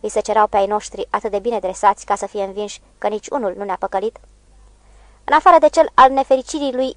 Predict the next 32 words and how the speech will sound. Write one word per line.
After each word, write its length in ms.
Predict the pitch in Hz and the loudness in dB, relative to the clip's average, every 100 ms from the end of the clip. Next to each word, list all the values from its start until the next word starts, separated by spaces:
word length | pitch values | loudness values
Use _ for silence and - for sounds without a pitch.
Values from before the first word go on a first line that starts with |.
| _ | _
Dionisio 520 | - 269 262 311 269 247 | 0 2 2 0 0 0
Iguaran, 600 | - 233 254 254 233 220 _ _ _ _ _ _ _ _ | -2 4 6 8 6 2 _ _ _ _ _ _ _ _
care 180 | - 269 | 4 6
l-a 120 | 262 | 6
sfârtecat 460 | - 269 - 262 330 | 2 0 2 2 4
pe 100 | 285 | 4
pestrițul 460 | 277 240 294 285 247 | 2 0 -4 -4 -4
puterii 400 | 240 - 254 285 | -2 4 4 4
cu 120 | - | -2
un 60 | 247 | -2
asalt 380 | 233 269 233 | 2 4 4
atât 180 | 214 269 | 2 0
de 100 | 247 | 0
curat 340 | - 277 254 - | 2 4 4 0
și 160 | - | -8
de 100 | 202 | -6
sigur, 380 | 196 226 262 - _ _ _ _ _ _ _ _ | -6 -6 -6 -6 _ _ _ _ _ _ _ _
încât 260 | - 262 311 | -4 -2 2
el 120 | 285 | 6
a 60 | 269 | 6
fost 200 | 294 277 | 4 2
cel 140 | 311 | -2
dintâi 280 | 285 277 - | -2 -6 -2
care 200 | - 220 | 4 4
a 40 | |
traversat 520 | 214 233 220 226 269 - | 4 2 2 2 2 4
arena 320 | 226 247 220 | 4 2 0
pentru 240 | 220 220 | -2 -2
a 40 | 214 | -2
strânge 360 | - 240 226 | -2 -4 -4
mâna 180 | 220 214 | -4 -4
învingătorului. 800 | 202 202 202 214 233 220 208 | -4 -6 -4 0 0 0 -2